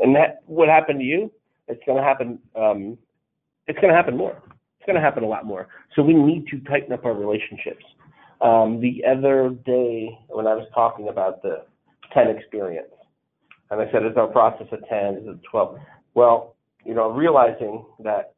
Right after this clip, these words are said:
I was talking more about our relationships. 'Cause we can only do so much with maintaining relationships on a, from a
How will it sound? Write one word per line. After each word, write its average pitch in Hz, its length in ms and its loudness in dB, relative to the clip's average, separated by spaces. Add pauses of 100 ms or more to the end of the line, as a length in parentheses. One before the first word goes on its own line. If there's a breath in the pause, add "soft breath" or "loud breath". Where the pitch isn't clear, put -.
I 110 40 -10
was 107 140 -10
talking 120 300 0
more 104 200 -2
about 101 220 0
our 95 140 -4
relationships. 90 720 -16 (1160 loud breath)
'Cause - 120 -8
we 170 120 2
can 208 120 4
only 160 200 6
do 123 180 -6 (180)
so 123 180 2
much 113 340 -2
with 104 120 -14
maintaining 98 500 -8
relationships 98 640 -6
on 101 120 2
a, 95 180 -4 (440)
from 110 100 0
a 101 40 2